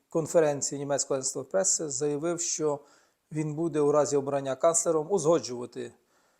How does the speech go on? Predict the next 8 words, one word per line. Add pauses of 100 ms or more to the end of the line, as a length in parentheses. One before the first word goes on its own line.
(240)
підтримку
України (300)
з
своїми
союзниками,
е, (200)
Великою
Британією,